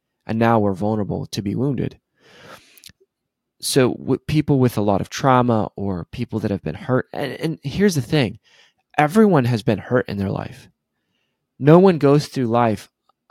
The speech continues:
eh, unhurt. We all have experiences that we've learned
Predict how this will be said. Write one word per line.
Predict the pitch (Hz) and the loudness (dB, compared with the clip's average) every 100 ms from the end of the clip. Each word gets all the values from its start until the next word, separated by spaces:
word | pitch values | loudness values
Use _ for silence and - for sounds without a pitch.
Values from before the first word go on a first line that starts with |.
| _ 127 | _ -8
eh, | - - _ _ - | -8 -12 _ _ -2
unhurt. | 151 147 113 131 92 - - _ - | 0 0 0 -2 -2 -4 -20 _ -2
We | 131 | 2
all | 127 135 | 4 6
have | 156 147 131 | 4 2 0
experiences | - - - 135 156 131 98 95 - _ _ _ _ _ _ - | -2 -4 -2 0 0 -4 -4 -6 -10 _ _ _ _ _ _ -6
that | 139 - | -2 0
we've | 139 120 | 0 -2
learned | 120 120 131 143 131 113 110 | -2 0 2 2 0 -4 -10